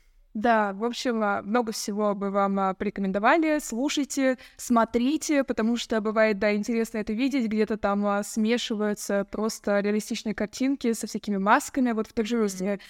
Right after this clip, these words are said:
Speaker 1: "Друг" там появляется вот это вот традиционное лицо, которое потом перекочует и в другие клипы, потому что
Speaker 2: О, да, да, да, да,
Speaker 1: Да.
Speaker 2: она замечательная.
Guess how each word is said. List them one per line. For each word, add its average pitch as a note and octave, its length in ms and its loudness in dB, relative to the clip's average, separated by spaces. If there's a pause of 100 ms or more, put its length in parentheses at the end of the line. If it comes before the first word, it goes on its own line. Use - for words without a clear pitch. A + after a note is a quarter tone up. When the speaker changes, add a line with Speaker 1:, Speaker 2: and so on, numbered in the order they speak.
(120)
Speaker 1:
"Друг" A3+ 340 2
там G#3+ 220 2
появляется G#3 500 0
вот G#3+ 140 -4
это G#3 160 -4
вот G3+ 180 -4
традиционное A3 800 0
лицо, B3 400 2
которое A3+ 340 0
потом A3 320 -2
перекочует A3 520 -2
и - 20 0
в F#3 80 -6
другие G#3+ 280 0
клипы, B3+ 360 2
потому G#3+ 280 -2
что - 300 -10
Speaker 2:
О, G3+ 320 0
да, G3+ 220 4
да, G3+ 80 0
да, G3 100 -2
да, - 0 -
Speaker 1:
Да. G#3 300 4
Speaker 2:
она F#3+ 160 0
замечательная. F#3 800 -4